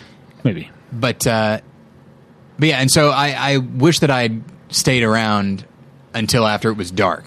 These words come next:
Speaker 2: 'cause I feel like that really, 'cause
Speaker 1: Mm.
Speaker 2: of course they would've, you know, they would've lit it, but, uh, I feel like that would've really changed the dynamic. And there was, in the people playing the zombies, they were committed.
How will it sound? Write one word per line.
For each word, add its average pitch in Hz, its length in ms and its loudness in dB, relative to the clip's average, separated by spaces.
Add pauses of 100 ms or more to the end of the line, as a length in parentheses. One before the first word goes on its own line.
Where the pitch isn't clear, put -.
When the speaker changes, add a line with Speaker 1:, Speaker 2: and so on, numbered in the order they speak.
Speaker 2:
'cause 101 160 -6
I 101 100 0
feel 117 160 2
like 101 160 0
that 107 160 -2
really, 101 320 4
'cause 135 140 6
Speaker 1:
Mm. 104 280 -6
Speaker 2:
of 180 80 2
course 214 180 2
they 180 80 6
would've, 127 280 2 (420)
you 117 80 -4
know, 95 120 -6
they 101 80 -6
would've 98 220 -2
lit 127 200 2
it, 95 160 -4 (480)
but, 113 380 -2
uh, 107 420 0 (280)
I 117 120 -2
feel 127 140 2
like 117 140 2
that 117 140 2
would've 110 260 2 (160)
really 113 360 4
changed 107 420 -2
the 110 80 -2
dynamic. 101 720 -4
And 139 100 4
there 220 100 6
was, 208 180 2
in 175 460 -2 (680)
the 127 180 -2
people 143 280 4
playing 156 240 4
the 156 80 6
zombies, 139 500 4
they 123 180 4
were 120 200 6
committed. 98 520 0